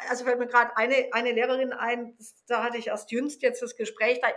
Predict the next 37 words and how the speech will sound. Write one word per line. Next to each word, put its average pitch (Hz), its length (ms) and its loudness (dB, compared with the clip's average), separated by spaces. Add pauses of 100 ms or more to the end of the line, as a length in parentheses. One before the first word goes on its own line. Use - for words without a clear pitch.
die 233 180 -2
hat 226 160 0
letztes 254 380 -2
Jahr 226 200 6
auf 226 120 -4
meine 214 260 2
Frage, 214 560 2 (260)
ob 233 160 -6
wir 254 120 6
uns 233 160 -4
mal 208 140 0
treffen 262 440 0
können, 247 360 -2
weil 214 140 2
das 220 200 -10
Kind, 233 320 -10 (480)
das 196 160 -16
Kind 202 220 -10
hat 180 200 -6
A 180 120 4
D 180 160 -2
S 247 300 -2
und 202 340 -8
so - 200 -12
eine 190 140 -8
vermeintliche 190 800 -4
Dyskalkulie, 190 880 -6
ob - 160 -6
wir 214 60 -6
uns - 180 -12
mal 196 100 -4
treffen 196 360 -6
können, 202 240 -8
weil 196 140 0
der 196 220 -2
ganz 185 280 -4
schöne 180 380 -6